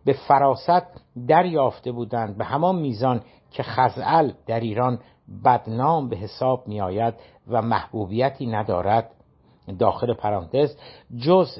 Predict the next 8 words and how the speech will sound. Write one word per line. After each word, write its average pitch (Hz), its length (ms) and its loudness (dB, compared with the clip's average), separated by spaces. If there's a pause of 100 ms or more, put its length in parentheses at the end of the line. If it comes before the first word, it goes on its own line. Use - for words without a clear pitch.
(120)
در 113 200 0
بستر 135 520 -6
وابستگی 110 800 -4
قبیلگی 107 880 -4 (640)
که - 60 -2
آن 156 260 0
را 135 140 6
هم 131 380 0